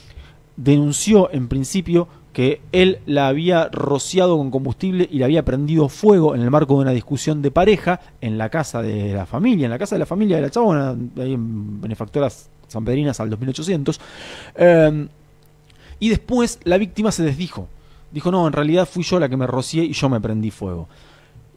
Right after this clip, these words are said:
La fiscala Ramos, con los testimonios de médicos, de profesionales de otro, o paramédicos, de, eh, los, em,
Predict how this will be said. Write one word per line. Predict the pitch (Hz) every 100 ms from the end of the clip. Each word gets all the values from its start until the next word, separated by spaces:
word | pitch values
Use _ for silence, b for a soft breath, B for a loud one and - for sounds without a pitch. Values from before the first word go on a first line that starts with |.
| -
La | 208 254
fiscala | 202 185 - 208 175
Ramos, | 160 190 160 180 - - - - - _ - _ _ -
con | 185 139 113 - -
los | 151
testimonios | - 127 160 190 180
de | 151
médicos, | 165 165 165 156 175 165 -
de | 127
profesionales | 113 117 113 123 143 143 120
de | 117 110 110 107 113
otro, | 113 120 127 -
o | - 113 -
paramédicos, | 117 120 147 165 160 147 165 170 156 B B -
de, | 120 147 160 151 123
eh, | 113
los, | 113 110 110 107 - -
em, | 117 110 107 104 104 101 104 107